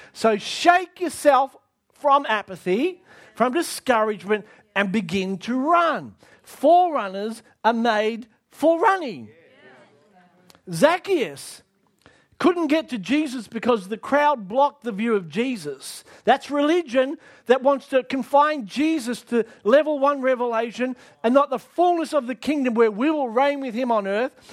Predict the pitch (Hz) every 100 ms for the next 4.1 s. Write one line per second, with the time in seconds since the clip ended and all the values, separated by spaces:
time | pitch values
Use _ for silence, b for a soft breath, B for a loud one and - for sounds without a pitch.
0 | B 247 247 180 262 349 - 285 180 190
1 | 233 - 233 262 277 190 277 240 269 -
2 | 285 294 B B - 262 247 226 220 262
3 | 359 381 403 381 311 202 196 190 214 330